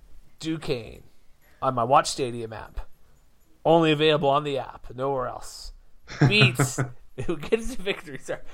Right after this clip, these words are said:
Speaker 1: that's very dramatic. But it's true. I was trying to go on the website. I'm like, "Oh, can't go to the website." So I go to the app to watch. I only watched a little bit. It was late, so, but heck, they win. They are, what, four and one now?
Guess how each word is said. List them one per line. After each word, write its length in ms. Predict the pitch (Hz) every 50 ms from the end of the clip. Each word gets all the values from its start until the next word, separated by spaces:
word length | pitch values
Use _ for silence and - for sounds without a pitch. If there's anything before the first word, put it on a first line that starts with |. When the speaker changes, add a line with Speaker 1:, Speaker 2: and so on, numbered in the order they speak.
| - - -
Speaker 1:
that's 200 | 156 180 156 139
very 160 | 131 123 123
dramatic. 540 | 120 117 117 107 110 113 113 - - - - - - - - - -
But 120 | 160 175
it's 140 | 175 165 -
true. 140 | - - 139
I 60 | 131
was 100 | 131 -
trying 160 | - 156 151
to 60 | 147 139
go 120 | 139 135
on 140 | 135 131 131
the 100 | 127 120
website. 300 | 123 131 131 - 165 151
I'm 80 | 131
like, 180 | 120 123 - -
"Oh, 140 | 202 143 117
can't 180 | - 123 117
go 60 | 117 117
to 60 | 131
the 80 | 143 139 - 196 196
website." 80 | 160
So 100 | - -
I 60 | 107
go 160 | 104 110 110 110
to 100 | 120 120
the 140 | 123 135
app 180 | 143 143 - -
to 80 | - 113
watch. 400 | 113 110 113 - - - - - - - - - - - - -
I 40 |
only 100 | 214 175
watched 180 | 131 117 - -
a 40 | 123
little 140 | 117 113 104
bit. 140 | 113 117
It 60 | 127 127
was 180 | 117 113 -
late, 320 | 120 113 110 107 107 - -
so, 240 | - 104 101 104
but 320 | 104 104 107 107 - - - - - - - - - -
heck, 360 | - 180 202 - - - - - -
they 160 | 123 139 147
win. 380 | 139 151 170 202 240 262 208 - 127
They 180 | 135 143 156
are, 340 | 147 147 147 143 139 131 - - -
what, 200 | - 113 107 -
four 180 | - 143 147 151
and 100 | 151 156
one 160 | 160 170 180
now? 220 | 196 208 240 269